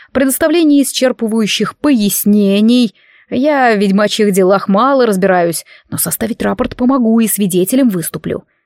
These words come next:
Метки на Лейле ведь действительно пока нет, поэтому вполне могу свидетельствовать в ее пользу,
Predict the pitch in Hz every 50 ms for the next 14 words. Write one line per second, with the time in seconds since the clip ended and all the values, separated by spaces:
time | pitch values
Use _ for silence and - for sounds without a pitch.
0 | _ _ - 202 254 320 370 - - - 277 254 262 254 254 262 269 254 240 226
1 | 226 214 208 208 196 185 175 196 190 - - - 294 349 - - 202 196 190 185
2 | 180 175 - 180 180 160 143 - - - _ - - _ - 254 311 320 294 269
3 | 269 - - - 240 240 220 208 214 262 285 247 220 190 196 196 - - 208 175
4 | 185 185 190 233 226 214 - - 254 247 247 254 - 226 233 214 226 240 220 233
5 | 254 - - 320 285 208 - - - -